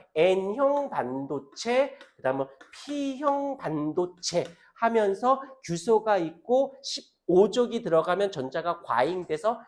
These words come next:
전자 남아도는 애를 P-, N형 반도체, 십삼 족이 원자 번-, 족인 십삼 족 원소를 넣어서 전자가 부족해서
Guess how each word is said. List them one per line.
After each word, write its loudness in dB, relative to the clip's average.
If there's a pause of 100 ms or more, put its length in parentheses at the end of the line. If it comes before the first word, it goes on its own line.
전자 0
남아도는 -4
애를 -8
P-, -20
N형 -2
반도체, -10 (180)
십삼 -4
족이 -2
원자 2
번-, -4 (240)
족인 -2
십삼 -4
족 -2
원소를 0
넣어서 -4 (200)
전자가 -4
부족해서 -8